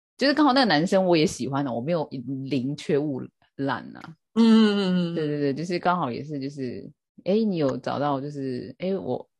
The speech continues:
Speaker 1: 我喜欢的这样子。
Speaker 2: 对啊，那，那时候觉得你们还蛮配的。
Speaker 1: 对，那时候呢，对。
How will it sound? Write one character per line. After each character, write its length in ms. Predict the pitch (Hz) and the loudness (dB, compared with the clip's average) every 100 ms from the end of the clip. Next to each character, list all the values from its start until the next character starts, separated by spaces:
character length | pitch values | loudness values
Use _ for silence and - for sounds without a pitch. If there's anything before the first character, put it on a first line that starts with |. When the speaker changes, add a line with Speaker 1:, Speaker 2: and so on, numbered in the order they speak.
| _ | _
Speaker 1:
我 180 | 123 | -2
喜 200 | 139 - | -2 -4
欢 140 | 131 120 | -6 -4
的 100 | - | -6
这 120 | - | -8
样 140 | - | -14
子。 220 | - - 135 _ _ _ _ _ _ | -14 -18 -20 _ _ _ _ _ _
Speaker 2:
对 80 | 160 | -8
啊， 80 | 156 | 0
那， 120 | 226 | 4
那 100 | 269 | 4
时 80 | 262 | 4
候 40 | |
觉 100 | 240 | 4
得 80 | 190 | 4
你 80 | 180 | 4
们 140 | 151 | -2
还 100 | 143 | -4
蛮 180 | 139 135 | -6 -10
配 220 | - 175 131 | -8 -10 -10
的。 140 | _ _ _ _ _ _ _ _ _ _ _ _ _ _ | _ _ _ _ _ _ _ _ _ _ _ _ _ _
Speaker 1:
对， 320 | - 139 120 110 | 0 0 0 -2
那 140 | 139 | -4
时 140 | 131 127 | -4 -6
候 180 | 123 | -6
呢， 240 | 120 - 139 - | -8 -12 -16 -14
对。 120 | - | -12